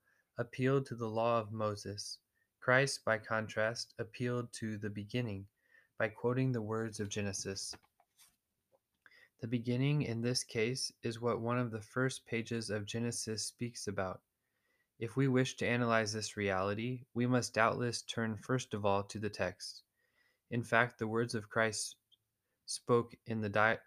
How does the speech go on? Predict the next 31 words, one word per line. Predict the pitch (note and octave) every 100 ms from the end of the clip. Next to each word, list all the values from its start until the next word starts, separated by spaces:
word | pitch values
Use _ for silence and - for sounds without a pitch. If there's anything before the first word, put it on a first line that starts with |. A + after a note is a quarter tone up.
| -
the | A2+
words | B2+ B2+ -
Christ | - A2+ G#2+
spoke | - A#2+ A#2+ A2+
in |
the | G#2+
dialogue | G#2 G#2+ A#2 A2+ A2 G#2
with | G#2
the | G2+
Pharisees, | - A2+ A#2 A2+ G2+ G#2 A#2 - - - _
which | A2+ -
Matthew | A2+ A2+ - A2
nineteen | G#2+ G#2+ G2+ - A2 A2 A2
and | A2 G#2+
Mark | G#2 A2 G#2 -
ten | - G#2+ G#2+ A#2+ -
point, | A2 A2 - _
report | A2 A2 C3 B2+ -
to | G2+ G2
us, | B2+ - - _ _ _ _ -
constitute | C3+ C3 C3+ C#3+
a | A2+
passage | - A#2+ B2 - B2 - -
that | A2+ A2
in | A2
turn | - B2 B2+ B2
fits | - C3 - -
into | A2 G2+ A2+
a | G#2+
well-defined | A2+ B2 A#2+ A#2 A2+ G#2+ G2+
context, | A2+ A2+ - F#2 - -